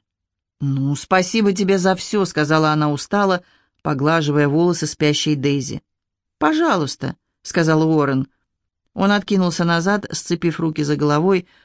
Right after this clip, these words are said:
уставший от жалости к самому себе. «И от виски», — подумала про себя Анна. «Я не знаю, почему ты говоришь, что так трудно смотреть одной за двумя детьми. Они настоящие помощники».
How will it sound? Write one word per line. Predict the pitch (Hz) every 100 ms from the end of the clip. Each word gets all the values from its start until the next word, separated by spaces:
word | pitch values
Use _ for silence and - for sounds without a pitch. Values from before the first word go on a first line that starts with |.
| _
уставший | - 170 - 220 220 180
от | 156
жалости | 131 180 170 -
к | 165
самому | - 160 160 160
себе. | 156 160 147 135 - _ _ _
«И | 214
от | 226 233
виски», — | 180 147 147 -
подумала | 175 170 143 139 139
про | 135
себя | 143 143 143
Анна. | - 139 139 135 - _ _ _ _ _ _
«Я | 147 170 190
не | 190
знаю, | 180 170 226 190 151
почему | - 151 - 175 170
ты | 165
говоришь, | 147 156 165 175 170 - _ - _
что | - 165
так | 165 160
трудно | 190 190 165
смотреть | 156 165 165 180
одной | 170 156 175
за | 165 165
двумя | 151 170 170
детьми. | 156 160 220 240 156 _ _ _ _
Они | 147 160 165 -
настоящие | 180 170 175 165 165 156 196
помощники». | 185 208 208 262 - 180 - 131